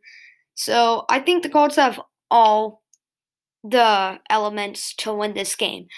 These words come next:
And the Steelers have lost against, well, they've had a three-game losing streak. And, uh, two of the teams that they lost against had a losing record. And the Colts,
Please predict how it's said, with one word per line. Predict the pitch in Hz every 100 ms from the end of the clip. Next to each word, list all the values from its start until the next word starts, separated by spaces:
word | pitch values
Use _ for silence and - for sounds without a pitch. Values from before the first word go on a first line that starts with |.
| - - -
And | - 294
the |
Steelers | 247 - 277 370 392 320 -
have | 220 196
lost | 196 226 226 - -
against, | 226 220 214 208 - - _ _ -
well, | 233 226 220 _
they've | 262 262
had | 269 262
a | -
three-game | 254 277 269 240 226
losing | 220 254 226 208
streak. | - - - - _ - - - _ 247
And, | 262 262
uh, | 254
two | - 294
of | 392 -
the | 320
teams | 320 330 277
that | 311 311
they | 320 277
lost | 226 254 339 339
against | - 214 202 214 - _ - - - _ _ _
had | 269 320
a | 320
losing | 277 262 285 302 277 302 220
record. | 202 233 226 - - - _ _ _ _ _ - - _ - -
And | 269 262 262 262 254 254 _ _ _ _ _ _ -
the | 277
Colts, | - 285 330 202 - - -